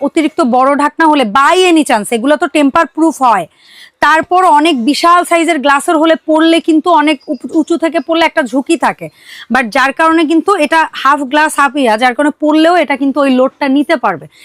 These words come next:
এটা দীর্ঘদিন ভালো থাকবে। So, এই হচ্ছে তোমার কড়াই, আহ, যেটা আমরা, আহ, এটা পাচ্ছি হচ্ছে ছত্রিশ সিএম।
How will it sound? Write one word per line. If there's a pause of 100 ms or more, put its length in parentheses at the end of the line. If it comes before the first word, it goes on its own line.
(140)
এটা
দীর্ঘদিন
ভালো
থাকবে। (600)
So, (100)
এই
হচ্ছে (540)
তোমার
কড়াই, (280)
আহ,
যেটা
আমরা,
আহ,
এটা
পাচ্ছি
হচ্ছে
ছত্রিশ
সিএম।